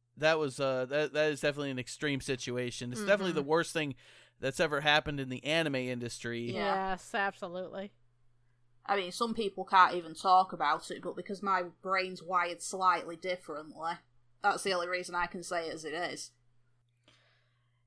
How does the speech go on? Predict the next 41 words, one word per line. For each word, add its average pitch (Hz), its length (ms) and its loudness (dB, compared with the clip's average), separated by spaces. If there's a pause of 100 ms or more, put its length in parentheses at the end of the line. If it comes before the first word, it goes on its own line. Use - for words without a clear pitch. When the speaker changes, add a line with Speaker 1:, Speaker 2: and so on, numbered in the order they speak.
(140)
Speaker 2:
Yeah, 202 420 -2
and 208 100 -4
I, 202 360 -2
uh, 190 400 0
I - 40 -2
remember 240 280 2
a 208 60 2
friend 220 300 0
of 220 80 2
mine 196 320 0
who 202 240 -2
has 185 600 -2
family 190 520 -4
in 175 160 -10
Japan, 180 640 -8
uh, 175 400 -6 (480)
was 190 240 0
telling 185 300 0
me 180 140 -2
that 175 180 -2
apparently 180 360 -2
this 180 180 -8
is 180 100 -12
the 180 140 -4
worst, 185 480 -4 (240)
uh, 160 260 -2
arson 202 400 2
attack 175 420 -2
in 180 120 -6
Japan 175 380 -8
since, 175 280 -10
like, 165 200 -10
nineteen 175 460 -8
sixty-seven, 170 720 -10
I 233 80 -2
think 226 180 -12
she 277 140 -12
said, 285 280 -8
something 233 200 -8
like 233 180 -6
that. 254 260 -6